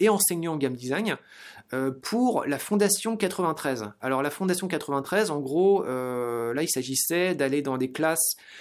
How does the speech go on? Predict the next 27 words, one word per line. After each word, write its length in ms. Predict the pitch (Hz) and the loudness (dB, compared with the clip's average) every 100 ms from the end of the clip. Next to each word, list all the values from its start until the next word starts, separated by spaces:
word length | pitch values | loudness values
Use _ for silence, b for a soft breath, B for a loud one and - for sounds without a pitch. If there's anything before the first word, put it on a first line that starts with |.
| B B - | B B -8
euh, 340 | 113 110 117 | -4 -2 -2
ou 140 | 120 120 | -2 0
des 140 | 131 | 0
collèges, 440 | 135 131 180 190 117 - _ 117 | 2 2 2 0 -4 -10 _ -8
euh, 520 | 110 104 98 107 113 | -4 -4 -4 -4 -6
de, 440 | 117 117 113 113 110 | -6 -4 -4 -4 -4
qui 80 | - | -4
sont 320 | 135 135 120 | -4 -4 -4
un 80 | 123 | -4
petit 160 | - | -4
peu 140 | - 160 | -2 0
sensibles, 540 | 151 - 165 220 220 | 0 -2 -2 -2 -2
avec, 540 | 131 120 120 135 131 | -2 -4 -4 -4 -4
euh, 440 | 117 110 110 107 110 | -4 -2 0 -2 -4
pas 160 | 120 | -6
mal 200 | 127 139 | -4 -4
de, 160 | 120 113 | -4 -4
de 100 | 120 | -4
tensions 320 | 123 - 160 | -4 -4 -4
qu'il 100 | 185 | -4
peut 80 | 127 | -2
y 60 | 117 | 0
avoir 180 | 143 170 | 2 0
là 100 | 151 | 0
en 80 | |
loca-, 320 | 151 135 131 - | -2 -4 -6 -8
l'occasion. 440 | 95 120 120 120 | -8 -6 -4 -4